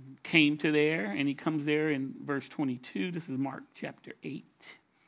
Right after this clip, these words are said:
verse twenty-two. So he came to the Bethesda, that's Jesus, came there, and they brought a blind man to him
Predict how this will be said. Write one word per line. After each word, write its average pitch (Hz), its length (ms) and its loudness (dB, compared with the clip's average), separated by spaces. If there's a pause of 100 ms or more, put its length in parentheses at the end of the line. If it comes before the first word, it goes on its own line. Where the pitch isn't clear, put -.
(1600)
verse 135 360 -6
twenty-two. 151 760 -8 (1800)
So 170 120 2
he 165 80 8
came 208 280 4
to 175 120 0
the 143 100 -2 (180)
Bethesda, 139 580 0
that's 131 220 -6
Jesus, 135 400 -2
came 143 260 0
there, 143 200 -4 (300)
and 160 180 2
they 214 120 6
brought 160 280 4
a 190 40 2
blind 294 380 2
man 135 220 0
to 147 100 0
him 143 320 0